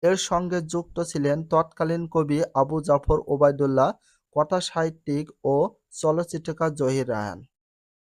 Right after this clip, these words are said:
শিক্ষাবিদ আনু-, আনিসুজ্জামান সহ অনেকেই।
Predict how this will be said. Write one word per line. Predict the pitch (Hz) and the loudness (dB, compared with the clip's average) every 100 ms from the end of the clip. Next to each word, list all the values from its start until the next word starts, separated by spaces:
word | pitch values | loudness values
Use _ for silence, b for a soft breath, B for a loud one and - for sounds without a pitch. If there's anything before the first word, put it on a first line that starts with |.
| _ | _
শিক্ষাবিদ | - - - 185 - 214 190 165 170 170 _ | -6 -4 -4 -6 -2 0 2 2 0 -4 _
আনু-, | 143 156 170 _ _ _ _ | -2 -2 -4 _ _ _ _
আনিসুজ্জামান | - 160 - 196 170 170 160 170 | -4 -2 -2 -4 0 0 2 0
সহ | - 160 147 - | 2 4 4 2
অনেকেই। | - 139 120 104 85 | 0 0 -2 -8 -12